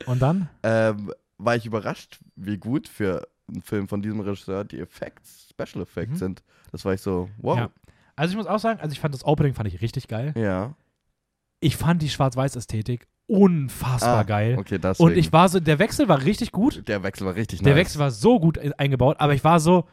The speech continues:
Speaker 1: oh, ich hätte ihn gern komplett in Schwarz-Weiß gesehen.
Speaker 2: Ja, sah
Speaker 1: Also,
Speaker 2: schon ziemlich cool aus
Speaker 1: also,
Speaker 2: in Schwarz-Weiß. Ja,
Speaker 1: ah.
Speaker 2: das stimmt.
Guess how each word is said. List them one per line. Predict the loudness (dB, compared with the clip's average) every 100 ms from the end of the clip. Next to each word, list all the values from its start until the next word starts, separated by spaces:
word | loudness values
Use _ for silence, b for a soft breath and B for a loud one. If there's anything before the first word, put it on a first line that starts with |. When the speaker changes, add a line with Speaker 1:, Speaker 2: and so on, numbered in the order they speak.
| b b b b _
Speaker 1:
oh, | -10
ich | -6
hätte | -4
ihn | -4
gern | -4
komplett | -4 -4 -4
in |
Schwarz-Weiß | -8 -12 -12 -12 -12
gesehen. | -10 0
Speaker 2:
Ja, | 2 4
sah | 4
Speaker 1:
Also, | 4 4
Speaker 2:
schon | 2
ziemlich | 0 2 4 2 -2 -2
cool | 2 2
aus | 2
Speaker 1:
also, | 0 0 0 -2
Speaker 2:
in | -2
Schwarz-Weiß. | -2 -2 -4 -4
Ja, | -2 -2 -2
Speaker 1:
ah. | -4 -6
Speaker 2:
das | -6
stimmt. | -2 -4 -4 -12